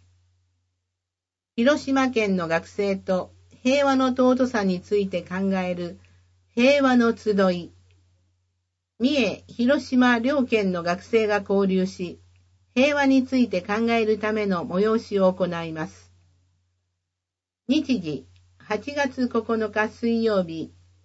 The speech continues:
午後一時から四時。場所、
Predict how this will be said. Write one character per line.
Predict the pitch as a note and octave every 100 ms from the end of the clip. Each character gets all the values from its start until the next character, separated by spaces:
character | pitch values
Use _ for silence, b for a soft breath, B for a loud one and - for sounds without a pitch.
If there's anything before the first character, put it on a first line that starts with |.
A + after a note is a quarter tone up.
| _ _ _ -
午 | B3 C#4
後 | G3+ E3
一 | F3+ C4
時 | A#3+
か | G3 D3+
ら | C#3+
四 | - F#3+
時。 | - B2 _ _ _ _ _ _ _ _ _ _ _ _ _ _ _
場 | F3 F#3+
所、 | G#3+ A3+ F#3+